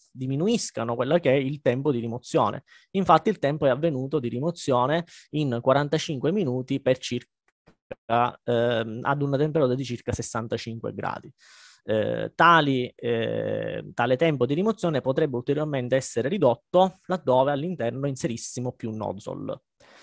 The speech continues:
Cosa osserviamo e in parte avevamo già previsto nel nostro, eh, precedente lavoro, eh, pubblicato? Abbiamo osservato appunto come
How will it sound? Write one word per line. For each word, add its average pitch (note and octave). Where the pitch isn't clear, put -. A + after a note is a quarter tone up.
Cosa A3+
osserviamo C#3+
e C#3+
in C3+
parte D3
avevamo B2+
già C3+
previsto B2+
nel B2
nostro, B2
eh, A2+
precedente B2
lavoro, A#2
eh, A2
pubblicato? -
Abbiamo G#3
osservato F3+
appunto D#3+
come C#3